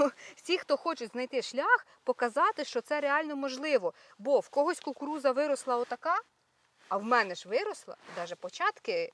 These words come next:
якісь зав'язала, но кожен етап якийсь огріх технології,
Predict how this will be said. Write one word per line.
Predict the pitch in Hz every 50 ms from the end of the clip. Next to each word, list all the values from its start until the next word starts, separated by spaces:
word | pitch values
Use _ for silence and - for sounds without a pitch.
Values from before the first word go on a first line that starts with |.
| _ _ _
якісь | 190 214 - - 233 196
зав'язала, | 190 214 214 220 214 196 180 196 175 165 160 160 160
но | 170 180 202 240 311 392 453 466 - - - - _ _ _
кожен | - - 285 285 311 302 247 233 226 220 226 - -
етап | - 214 - 269 277 269 - -
якийсь | 208 - - 247 220 - -
огріх | 208 185 175 240 262 -
технології, | - - 175 - - 202 196 214 277 359 415 381 330 269 202 190 185 156